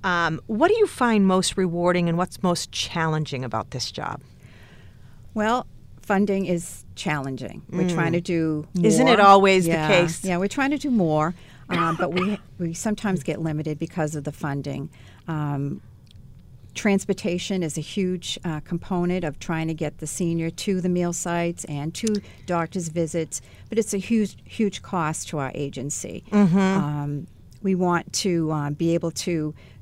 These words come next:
Speaker 2: you know, provide what the senior needs, but a lot of times funding is, is, uh, holding us back. So that's a
Speaker 1: Mm-hmm.
Speaker 2: big challenge.
Speaker 1: Yeah.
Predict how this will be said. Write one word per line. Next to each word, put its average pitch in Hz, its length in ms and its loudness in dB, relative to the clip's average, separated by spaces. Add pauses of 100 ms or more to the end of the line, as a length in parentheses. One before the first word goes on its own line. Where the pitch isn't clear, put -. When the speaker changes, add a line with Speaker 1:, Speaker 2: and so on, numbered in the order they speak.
(240)
Speaker 2:
you 190 120 -4
know, 143 80 -6
provide 175 500 -4
what 156 160 -4
the 160 60 -6
senior 156 360 -6
needs, 143 320 -6
but 151 140 -6
a 147 40 -4
lot 151 240 -6
of 156 60 -8
times 143 340 -8
funding 143 420 -8
is, - 360 -12
is, 151 360 -10
uh, 139 180 -10
holding 151 360 -6
us 143 180 -12
back. - 400 -12
So 196 180 2
that's 185 240 4
a - 20 0
Speaker 1:
Mm-hmm. 180 80 0
Speaker 2:
big 160 160 0
challenge. - 640 -8
Speaker 1:
Yeah. 170 320 4